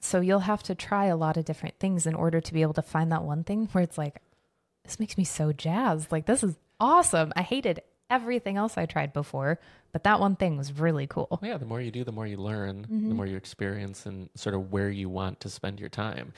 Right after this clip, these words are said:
Speaker 2: It is
Speaker 1: Yeah.
Speaker 2: hard, though, because people who haven't experimented and experienced a ton of things, it's, it's not our role to judge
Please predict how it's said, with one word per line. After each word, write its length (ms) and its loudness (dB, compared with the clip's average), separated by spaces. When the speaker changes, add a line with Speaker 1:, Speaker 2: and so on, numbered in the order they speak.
Speaker 2:
It 120 4
is 140 4
Speaker 1:
Yeah. 60 -10
Speaker 2:
hard, 220 -2
though, 140 -4
because 220 -8
people 260 -10
who 80 -6
haven't 560 -6
experimented 880 -4
and 120 -4
experienced 680 -4
a 40 -2
ton 180 -2
of 100 -6
things, 500 -2
it's, 480 -2
it's 260 -2
not 400 0
our 240 -2
role 420 0
to 180 -14
judge 680 -8